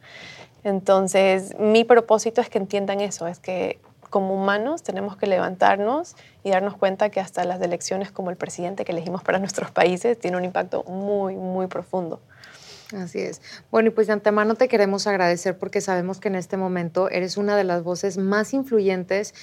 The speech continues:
Speaker 2: en cuanto se trata de, de lo que está sucediendo precisamente en la Amazona y también estás usando tu plataforma para recaudar fondos, que nos
Speaker 1: Sí.
Speaker 2: estabas contando que ha sido como, como esta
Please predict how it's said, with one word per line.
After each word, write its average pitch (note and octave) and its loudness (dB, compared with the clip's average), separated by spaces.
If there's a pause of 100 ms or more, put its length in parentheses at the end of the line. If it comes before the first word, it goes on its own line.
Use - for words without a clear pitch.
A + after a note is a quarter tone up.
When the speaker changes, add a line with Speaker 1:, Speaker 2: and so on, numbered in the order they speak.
(260)
Speaker 2:
en G3+ 2
cuanto G3 2
se G3+ 0
trata G3+ 2
de, A3+ 2
de F3 -4
lo F3 0
que - -8
está F#3 -6
sucediendo F#3 0
precisamente F3 -4
en F#3 0
la F3 -2
Amazona F#3 0 (300)
y B3 0
también B3 8
estás D4 0
usando A#3 4
tu A#3 0
plataforma F#3+ 0
para G3+ 4
recaudar G3 4
fondos, A#3+ 2
que - -6
nos F#3+ -4
Speaker 1:
Sí. F#3 -4
Speaker 2:
estabas G3+ 4
contando F#3+ -2
que G3+ 0
ha F#3 -4
sido G3 -4
como, F#3 -4 (500)
como G3+ 4
esta G#3+ 4